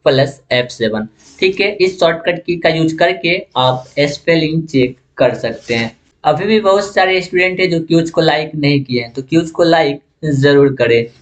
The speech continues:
और आप सभी को एक बात बताना चाहूँगा कि पिछले बार जो आपके seniors exam दिए थे, जो हमारे channel पे पढ़े थे, ठीक है, आईटी system,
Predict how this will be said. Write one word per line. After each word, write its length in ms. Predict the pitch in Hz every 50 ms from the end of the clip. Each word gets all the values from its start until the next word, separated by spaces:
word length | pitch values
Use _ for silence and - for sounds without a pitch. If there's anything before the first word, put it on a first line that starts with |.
| _ _ _ -
और 200 | - 139 156 165 160 -
आप 200 | 156 165 165 -
सभी 260 | - - 190 196 240 240
को 140 | - 220 220
एक 160 | 208 190 - 170
बात 240 | 165 165 180 170 - -
बताना 280 | 160 165 156 156 156 156
चाहूँगा 400 | 151 151 147 151 151 151 156 165
कि 140 | 160 - 165
पिछले 360 | - - 180 185 208 220 226
बार 200 | 220 226 220 214
जो 80 | 214 202
आपके 300 | 196 180 175 - - 196
seniors 500 | 190 190 - 175 175 170 175 180 180 180 - -
exam 400 | 147 143 143 156 170 185 185 180
दिए 180 | 165 151 143
थे, 200 | - - 139 147 143
जो 220 | - - 135 139
हमारे 220 | 139 143 143 143 143
channel 320 | 143 147 147 151 160 165 165 -
पे 80 | 156 151 - _ _
पढ़े 240 | - 143 143 156 180 180
थे, 200 | - 147 139 151 - - - _ _
ठीक 220 | - 180 165 160 170
है, 60 | 139
आईटी 320 | 120 127 127 131 185 185
system, 420 | 185 170 123 - - - 127 131